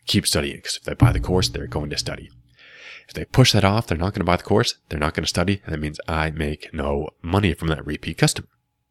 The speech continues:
So I need to improve, uh, repeat sellers. Another way I'm doing this is by targeting other certifications, branching out other certifications that are only three exams long to earn that certification.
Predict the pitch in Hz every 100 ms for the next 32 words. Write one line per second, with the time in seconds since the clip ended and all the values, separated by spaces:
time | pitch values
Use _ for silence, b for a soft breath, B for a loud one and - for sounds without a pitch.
0 | _ - _ B B B B B - 120
1 | 123 123 104 101 - 95 92 - 82 82
2 | 90 - 92 - 80 78 78 76 73 73
3 | 76 73 76 76 73 - 73 76 73 73
4 | - B B B B B B _ _ _
5 | - - 113 98 95 92 90 87 - 107
6 | 104 - 92 87 - 80 - 90 82 -
7 | 78 73 82 80 80 80 80 - 80 78
8 | - 80 - 80 80 80 78 78 73 87
9 | 87 95 92 85 82 78 80 82 78 76
10 | 80 87 - 82 78 78 71 73 - -
11 | 69 - 76 - 107